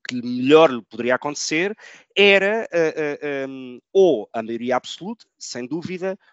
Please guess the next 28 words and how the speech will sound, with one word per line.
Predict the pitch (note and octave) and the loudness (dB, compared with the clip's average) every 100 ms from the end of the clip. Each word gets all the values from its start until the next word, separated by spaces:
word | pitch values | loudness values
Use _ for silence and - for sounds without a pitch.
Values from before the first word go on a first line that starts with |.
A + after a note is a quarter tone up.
| _ | _
ou | - F3+ F#3 F#3+ - | 4 4 4 0 -4
uma | F3+ F3+ | -4 -4
maioria | E3 D3+ C#3 D3+ D#3+ - | -2 -4 -6 -6 -6 -4
absoluta | E3 - - D3 C#3+ D3+ D3+ - | -6 -6 -14 -12 -10 -10 -10 -12
juntando | A#2 C#3 C#3 C3 C3 - | -12 -10 -6 -4 -6 -8
Partido | C3 - B2 | -12 -10 -18
Socialista | - - A#2+ A#2+ A2+ - A#2 - | -16 -8 -6 -6 -8 -8 -8 -10
e | C3+ A#2 | -12 -12
o | |
pan. | G#2+ F2+ D2+ _ _ _ - | -8 -10 -12 _ _ _ -16
A | - | -10
questão | - G#3 | -4 -4
é | |
que | G3 | -4
as | F#3 | -6
sondagens | F3+ E3+ E3+ E3+ D3+ | 0 2 2 0 -10
dão | D3+ D#3 | -4 -4
ao | D3+ | -2
pan, | D#3 D3 D3+ E3 D#3 - | -2 -2 -4 -10 -12 -12
eh, | B2 A#2+ A2 G2 _ | -10 -10 -14 -18 _
dois, | A2+ D#3 D3 | -4 -2 -2
três | - A#2+ - | -4 -10 -10
por | - | -12
cento | - F#3 - | -4 -4 -6
e, | A2+ | -14
portanto, | - - B2 - - | -10 -6 -6 -6 -12
perderá | C3+ C#3+ C#3+ D3 D3 _ _ _ | -2 2 4 4 -2 _ _ _
influência | E3 D#3 - D3 D3 D3+ D3 - D3 C#3+ | -6 -6 -6 -6 -4 -4 -6 -8 -6 -6